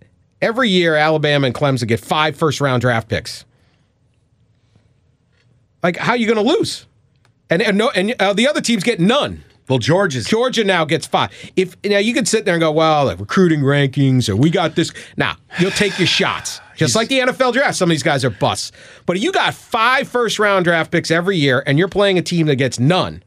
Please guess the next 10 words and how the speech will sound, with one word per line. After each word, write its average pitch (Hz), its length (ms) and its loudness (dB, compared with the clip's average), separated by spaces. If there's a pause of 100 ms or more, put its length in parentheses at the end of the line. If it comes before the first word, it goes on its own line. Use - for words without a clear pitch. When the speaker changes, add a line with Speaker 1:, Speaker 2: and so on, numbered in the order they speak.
(140)
Speaker 1:
let 294 160 2
alone 254 280 2
second 208 360 -2
and 139 140 -2
third 202 260 0
round, 127 220 0
which 135 140 -2
are 147 80 2
the 123 120 0
high. 165 480 0